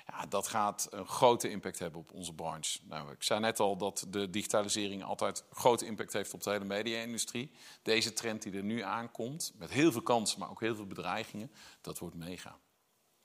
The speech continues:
En ik merk zelf alweer dat, eh, op dat vlak ook weer, ja, experts om je heen verzamelen die daar al helemaal mee groot zijn gebracht. Ik denk echt dat als je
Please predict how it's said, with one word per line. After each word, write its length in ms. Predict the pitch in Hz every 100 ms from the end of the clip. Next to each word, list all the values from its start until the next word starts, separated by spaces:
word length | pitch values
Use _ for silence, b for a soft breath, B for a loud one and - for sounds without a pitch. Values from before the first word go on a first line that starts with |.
| _ _ _ -
En 180 | - 113
ik 160 | 107 101
merk 220 | 110 110
zelf 280 | 123 117 127
alweer 340 | 120 113 120
dat, 220 | 110 104
eh, 220 | 92 110 104
op 120 | 98
dat 180 | 98 -
vlak 320 | 120 120 -
ook 160 | 113
weer, 300 | 101 101 117 - B B B
ja, 260 | - 117 - -
experts 460 | 113 - 135 139
om 100 | 117
je 80 | 104
heen 160 | 104 104
verzamelen 460 | 104 101 98 101
die 160 | 95 104
daar 200 | 107 104
al 200 | 104 104
helemaal 240 | 113 117
mee 160 | 101 98
groot 240 | - 123
zijn 220 | - 95 92
gebracht. 420 | - 92 87 -
Ik 140 | 123 139
denk 160 | 156
echt 220 | 160 165
dat 140 | - -
als 180 | 131 -
je 220 | 117